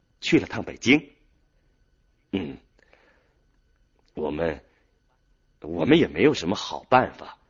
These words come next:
就只好跑到部里去，去纠缠人家呗。”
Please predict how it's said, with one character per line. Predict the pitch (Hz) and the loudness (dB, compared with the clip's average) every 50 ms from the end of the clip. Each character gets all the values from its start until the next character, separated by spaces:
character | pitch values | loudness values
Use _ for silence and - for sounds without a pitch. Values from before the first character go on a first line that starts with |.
| _ _ _ _ _ _ _ _ - - 78 71 | _ _ _ _ _ _ _ _ -14 -12 -12 -8
就 | - 95 87 80 | -4 -4 -4 -4
只 | - - 92 - | -2 -4 -6 -6
好 | - - 69 67 69 69 - _ _ _ _ _ _ - | -6 -8 -8 -8 -8 -8 -10 _ _ _ _ _ _ -18
跑 | - - - | -16 -14 -12
到 | 73 - 82 | -10 -10 -8
部 | - - 123 98 78 | -6 -2 0 0 -2
里 | 73 73 | -2 -4
去， | 69 - - 87 - - _ _ _ _ _ _ _ - | -10 -8 -8 -10 -10 -10 _ _ _ _ _ _ _ -14
去 | - - 78 | -14 -12 -6
纠 | - - 131 131 131 | 0 4 6 6 6
缠 | 127 - - 73 | 4 2 -6 -8
人 | 71 69 69 | -8 -10 -10
家 | 73 76 | -8 -8
呗。” | - - - | -8 -8 -10